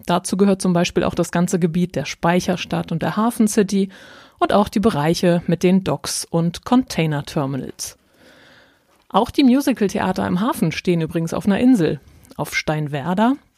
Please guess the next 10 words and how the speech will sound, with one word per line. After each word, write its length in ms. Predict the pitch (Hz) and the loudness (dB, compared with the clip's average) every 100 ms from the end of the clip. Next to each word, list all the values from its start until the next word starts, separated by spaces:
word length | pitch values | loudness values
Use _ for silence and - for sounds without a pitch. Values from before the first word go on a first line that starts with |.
| - | 0
an 100 | 233 | 2
der 160 | 294 320 | 4 4
Nordseite 560 | 196 143 - - 147 | 2 0 -4 -4 -4
von 220 | 156 151 | -6 -6
Wilhelmsburg. 540 | 147 143 147 - - 165 - - _ _ _ - _ _ _ - - _ _ _ _ _ _ | -6 -8 -8 -12 -14 -14 -18 -20 _ _ _ -20 _ _ _ -20 -20 _ _ _ _ _ _
Das 200 | - - | -6 -4
Fahrtgebiet 500 | - 160 - 302 285 | -2 -2 0 2 2
für 80 | - | 2
meine 260 | 202 180 170 | 2 2 0
Hafentouren 680 | 165 - 262 - 302 330 | -2 0 0 2 0 0